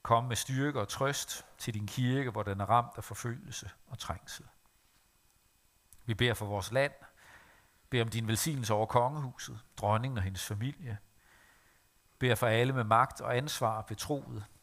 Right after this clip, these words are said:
Lad dem være et værn mod uret og til hjælp for alle. Vi beder for vores by, for vores byråd og vores borgmester,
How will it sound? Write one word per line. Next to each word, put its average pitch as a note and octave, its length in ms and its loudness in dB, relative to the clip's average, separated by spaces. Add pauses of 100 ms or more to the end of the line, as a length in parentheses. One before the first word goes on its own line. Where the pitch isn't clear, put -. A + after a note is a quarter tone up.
(120)
Lad A2+ 180 0
dem G#2 140 -2
være G#2 200 4
et G#2 100 -2
værn B2 340 4
mod A2 160 -6
uret D3+ 720 -4
og - 140 -10
til G#2 140 -6
hjælp G#2+ 320 -6
for - 240 -12
alle. F#2 380 -4 (1700)
Vi A2+ 60 -6
beder A2+ 200 4
for B2+ 120 -2
vores G#2+ 260 -2
by, D3+ 220 -8 (1040)
for - 140 -2
vores G#2 400 0
byråd C#3 500 2
og G2+ 100 -4
vores G2 240 -4
borgmester, A2+ 540 -2